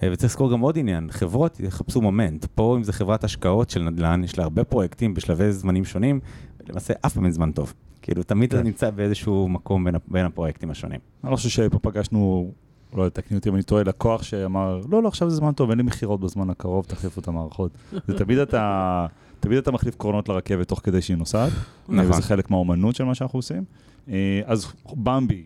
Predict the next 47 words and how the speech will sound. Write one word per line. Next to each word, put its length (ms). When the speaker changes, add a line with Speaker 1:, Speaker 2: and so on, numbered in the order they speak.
Speaker 2:
כמע-, 240
כמערכת 540
שהיא, 280
אה, 60
אה, 720
מערכת 280
C 20
R 160
M 20
מאוד 180
מרכזית 360
בענף, 480
אה, 60
אתם 280
מכניסים 320
מן 60
הסתם 160
את 80
המנג'ט 580
או 160
את 120
ה-, 180
או 120
את 120
הוואטסאפ 340
קלאוד 340
בשביל 280
התקשורת 460
בוואטסאפים. 520
איזה 240
עוד 220
כלים 800
מתממשקים 600
לזה, 160
איזה 160
עוד 120
דברים 200
אתם 140
מכניסים, 360
איזה 100
עוד 100
פערים 320
אולי 200
קיימים 420
בתחום, 420
שאתה 240
אומר, 440